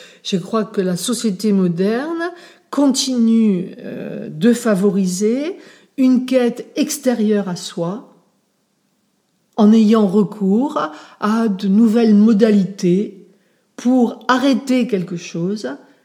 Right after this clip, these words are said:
Et moi, ce que je constate pour accompagner des addictions dans mon cabinet, eh bien, c'est que ça ne s'arrête jamais, l'addiction.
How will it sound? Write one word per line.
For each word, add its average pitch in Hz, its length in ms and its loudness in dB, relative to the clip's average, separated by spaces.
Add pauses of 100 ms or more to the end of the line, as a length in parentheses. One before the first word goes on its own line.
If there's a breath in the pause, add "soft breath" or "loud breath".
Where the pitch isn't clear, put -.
Et 220 60 0
moi, 247 200 4
ce 269 100 -8
que 240 100 -4
je 233 120 0
constate 220 680 -2 (640)
pour 196 160 -6
accompagner 202 800 0
des 170 200 -4
addictions 175 540 -4
dans 180 220 -2
mon 175 160 0
cabinet, 170 680 -4 (360 loud breath)
eh 226 100 2
bien, 247 560 0
c'est - 240 -2
que 214 100 -6
ça 240 140 -4
ne 214 60 0
s'arrête 202 340 -2
jamais, 180 360 0
l'addiction. 156 560 -14